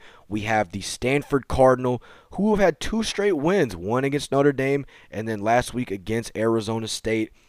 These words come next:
as they, as now they are taking on the twelfth ranked U C L A Bruins, who lost up in Eugene despite playing pretty decent on offense. Dorian Thompson-Robinson didn't have a bad day. Zach Charbonnet, he actually played really well against Oregon. And while they're playing up against a,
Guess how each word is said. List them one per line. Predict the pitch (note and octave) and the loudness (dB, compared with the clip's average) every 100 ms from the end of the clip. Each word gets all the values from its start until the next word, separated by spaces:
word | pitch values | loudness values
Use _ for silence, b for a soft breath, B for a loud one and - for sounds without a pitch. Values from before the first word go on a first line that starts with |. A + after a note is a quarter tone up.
| b - | b -14
as | G2 | -8
they, | G#2+ G2 G2 | -8 -8 -10
as | G2 | -8
now | A2 A2+ | -4 -2
they | A2 | -2
are | |
taking | G2+ B2 A#2 A2 | -4 -6 -6 -4
on | G#2+ | -6
the | G2+ | -6
twelfth | - B2 A#2+ G2+ | -6 0 0 0
ranked | G#2+ G#2+ | -6 -6
U | - F2+ A#2+ | -10 -4 -2
C | - A#2 | 2 2
L | G#2+ | 2
A | G#2 | 0
Bruins, | F#2 C#3+ D#3 C#3 - B B B | 0 2 4 2 -2 B B B
who | C3 B2+ | -2 2
lost | A#2+ A#2 A#2 - | 6 6 4 -2
up | A2+ - | -2 -2
in | G#2 | -2
Eugene | G#2+ A2+ F#2+ A2 A2 G#2 | 0 0 0 -4 -4 -6
despite | G2 - D#3 F3+ E3 b b - | -8 -4 2 2 0 b b -2
playing | C#3+ F#3 | 0 0
pretty | F#3 F3 E3+ | 2 2 2
decent | A2 D#3+ E3 | 2 2 2
on | D3 | 4
offense. | D3+ D#3+ A2 F2+ | 4 4 0 -2
Dorian | G#2+ A#2 | -2 -2
Thompson-Robinson | A2+ B2 A#2+ A2 A2+ A#2 A2+ A2 | -2 -2 -2 0 0 2 -2 -2
didn't | A2+ A#2 | -2 0
have | G#2+ | -2
a | |
bad | F2+ A2+ A2 | 2 2 2
day. | G#2+ A2+ A2 B B | 2 2 0 B B
Zach | - A#2 A#2+ | -2 0 2
Charbonnet, | - A#2 A2+ A2+ A#2 A2+ | 4 4 4 2 2 0
he | G#2+ D#3+ | 2 0
actually | E3+ C#3 | 0 -4
played | - D3 F2+ | 0 0 0
really | D#2+ B2 B2+ | 0 2 2
well | A2 A#2+ A#2+ | 4 4 4
against | - F#2 A2 A2+ - | 0 -6 -6 -6 0
Oregon. | G2+ A2+ A#2 A#2 B B B B | 2 4 0 -4 B B B B
And | - G2 G2 | -8 -6 4
while | B2+ | 6
they're | C3 | 6
playing | C3+ D3+ D3 | 4 0 2
up | C#3+ | 2
against | B2 B2+ B2 | 0 -4 -4
a, | - | -4